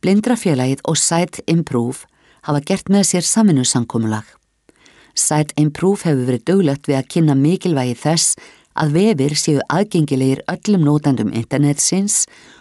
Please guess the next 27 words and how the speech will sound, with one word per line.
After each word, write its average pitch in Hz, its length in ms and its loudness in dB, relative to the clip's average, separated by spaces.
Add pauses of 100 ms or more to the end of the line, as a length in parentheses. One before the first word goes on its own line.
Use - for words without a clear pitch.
(140)
og 208 160 -2
býður 196 320 4
upp 131 80 -4
á 127 40 0 (120)
lausn 170 260 -4
fyrir 139 300 0
vefumsjónarfólk 180 960 -2 (320)
til 262 160 2
að 190 160 0
fylgjast 147 400 -4
með 175 240 2 (320)
ef 156 240 0
villur 151 400 -2
eða 135 240 0
vandamál 139 480 0
finnast 143 400 0
á 185 80 -2
vefum 139 400 -2
þeirra. 113 300 -10 (1040)
Við 185 160 -2
eigum 233 240 4
því 220 160 0
mikla 226 320 0
samleið 151 400 2
með 143 80 2
Sight 156 400 -2
Improve 151 540 -4